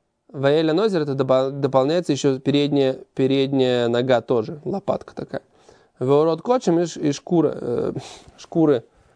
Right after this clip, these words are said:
жертв. Веасора бигулин, и десять даров в границах земли Израиля. Это трума, отделение для коинов от урожая, два процента. Трума от маасер — это два процента от десяти процентов, которые получают левиты.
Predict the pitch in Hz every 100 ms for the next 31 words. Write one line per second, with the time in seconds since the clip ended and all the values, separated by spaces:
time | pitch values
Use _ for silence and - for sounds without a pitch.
0 | _ _ _ - 123 139 175 226 - _
1 | 160 143 190 175 170 - 233 262 254 208
2 | 185 165 143 127 143 151 220 202 156 147
3 | 160 190 - 214 190 135 143 147 151 170
4 | 170 147 143 143 156 185 247 226 185 175
5 | _ _ _ _ - 131 135 - 156 156
6 | 156 214 302 _ _ _ _ 208 135 131
7 | 139 147 139 135 131 143 131 127 123 123
8 | 127 139 185 185 139 127 147 - 220 269
9 | 302 151 143 151 151 143 139 139 - 180
10 | 147 127 - 135 147 147 135 - 151 139
11 | 127 131 131 - 143 139 151 135 180 -
12 | 123 131 123 131 127 131 127 147 185 240
13 | 220